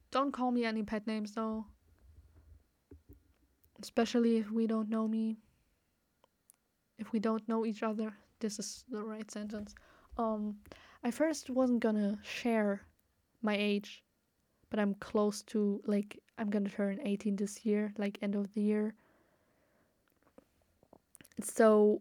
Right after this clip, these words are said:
I find it appropriate to share my age in case anyone is uncomfortable with me being seventeen. No. A disclaimer for this whole podcast is that I'm not American.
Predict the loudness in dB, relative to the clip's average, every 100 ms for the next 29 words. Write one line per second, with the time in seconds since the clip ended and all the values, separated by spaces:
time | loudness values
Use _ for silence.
0 | -2 -6 -6 0 2 4 2 0 0 2
1 | 4 4 2 2 -2 -2 -2 -2 -4 -2
2 | 0 2 0 0 0 0 -4 -6 -4 -2
3 | 0 -2 -2 2 2 0 -2 0 0 -2
4 | -4 -2 0 0 -2 -2 -2 -2 0 0
5 | -2 -2 0 2 2 2 0 0 -2 -4
6 | -2 -2 -2 -2 -2 -2 -8 _ _ _
7 | _ _ _ _ _ _ _ -4 -2 -2
8 | -8 _ _ -20 _ _ 0 2 2 -2
9 | 0 2 4 4 2 -2 _ _ -8 2
10 | 4 4 2 0 2 4 4 2 -2 0
11 | 0 0 -2 0 2 2 -2 -18 _ 0
12 | 2 4 2 2 0 -2 2 2 2 -2
13 | 0 2 0 -2 -6 -10